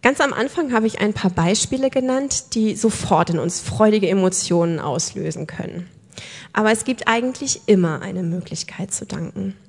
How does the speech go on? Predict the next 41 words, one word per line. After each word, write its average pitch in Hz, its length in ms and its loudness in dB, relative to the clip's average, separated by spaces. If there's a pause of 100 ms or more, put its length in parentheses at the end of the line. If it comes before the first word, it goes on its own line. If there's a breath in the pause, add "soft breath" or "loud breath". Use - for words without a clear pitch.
(580 loud breath)
Man 233 160 0
muss 240 220 -2
nur 233 100 -2
den 240 180 -4
Blickwinkel 160 760 -6
ändern. 156 500 -4 (880)
Was 220 180 -4
meine 208 260 -2
ich 160 120 -8
damit? - 420 -8 (600 loud breath)
Dazu 269 280 4
möchte 302 320 2
ich - 160 -2
einmal 247 320 2
eine 214 480 2 (1040 loud breath)
Dankesliste 277 1000 0
vortragen, 180 680 -2
die 196 140 2
mir 202 180 2
einmal 214 220 0
vor - 180 -6
einiger 208 300 0
Zeit 208 240 -4
eine 190 200 0
alte 185 220 -2
Kollegin 196 420 0
und 170 120 -6
Freundin 285 400 0
zugeschickt - 580 -8
hat. 170 80 -4
Und 170 60 -2
die 180 80 -2
hat 180 60 -6
mich 196 160 0
sehr 190 260 0
angesprochen, 190 580 0
deswegen 160 320 -4
möchte 165 240 -4
ich 160 60 -8
sie - 180 -14
euch 175 300 -12